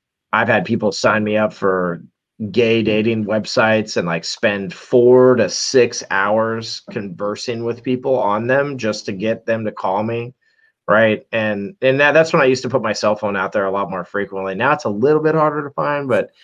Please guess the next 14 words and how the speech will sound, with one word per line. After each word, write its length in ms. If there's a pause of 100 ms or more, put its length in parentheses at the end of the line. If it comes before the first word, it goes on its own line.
(400)
um, 420
you 80
know, 160
and, 80
like, 160
furthermore, 440
like, 200
imagine 400
how 140
that 140
affects 460
your 140
marriage, 680
right? 300